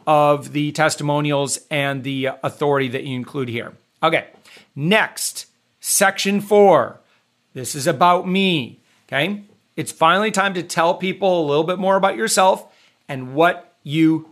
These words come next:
bring to the table. Now here, you're gonna include a short to medium version of your bio. So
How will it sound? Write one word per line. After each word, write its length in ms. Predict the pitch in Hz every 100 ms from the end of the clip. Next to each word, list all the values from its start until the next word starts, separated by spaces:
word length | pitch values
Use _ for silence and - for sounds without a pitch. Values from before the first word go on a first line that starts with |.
| -
bring 460 | 160 156 160 160 -
to 420 | - 160 156 156 156
the 80 | 151
table. 360 | 190 156 113 _ - -
Now 140 | - 143
here, 500 | 135 254 190 190 - _
you're 100 | 151
gonna 140 | 156 160
include 340 | 156 185 175
a 60 | 147
short 460 | - 180 202 220
to 80 | -
medium 680 | 202 196 202 185 180 180 165
version 400 | 165 175 170 175
of 80 |
your 120 | 170 175
bio. 500 | 175 147 123 113 - _ - - _
So 480 | - 170 160 151 -